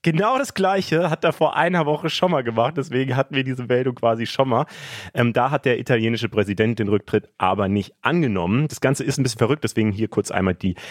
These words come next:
Hintergründe dazu. Also Mario Draghi ist vor anderthalb Jahren Ministerpräsident geworden,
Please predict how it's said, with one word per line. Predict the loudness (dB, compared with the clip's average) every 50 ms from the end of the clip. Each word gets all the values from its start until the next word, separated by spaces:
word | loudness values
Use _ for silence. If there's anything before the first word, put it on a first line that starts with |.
| -18 -4 -2
Hintergründe | 0 0 0 -2 -2 0 0 0 2
dazu. | 0 -2 -2 -4 -6 -6 -2 -2
Also | 0 0 0
Mario | 0 0 0 0 0 -2 0
Draghi | 0 0 0 2 0 0 -2 -4 -4
ist | 0 0 0 0 0
vor | 0 0 0 2 0
anderthalb | 0 2 2 0 -2 -2 -2 -2 -2 -2 0 0
Jahren | 0 0 2 0 0 0 2
Ministerpräsident | 2 2 2 0 -2 -2 -4 -4 -4 -2 -2 -2 -2 -2 -2 -2 0 0 0 0 -2 -4
geworden, | -4 0 2 2 2 2 2 0